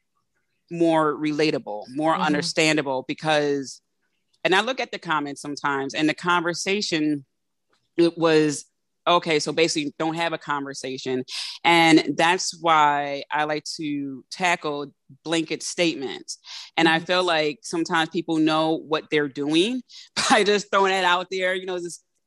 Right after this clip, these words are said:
Speaker 1: adding gasoline to the fire, like, have fun with that. And the thing is, th-, this is being posted on spiritual pages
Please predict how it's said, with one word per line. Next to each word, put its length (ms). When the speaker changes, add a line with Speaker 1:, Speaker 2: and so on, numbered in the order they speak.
Speaker 1:
adding 300
gasoline 480
to 80
the 140
fire, 360
like, 140
have 320
fun 220
with 140
that. 340
And 300
the 60
thing 320
is, 500
th-, 260
this 220
is 100
being 340
posted 640
on 240
spiritual 960
pages 680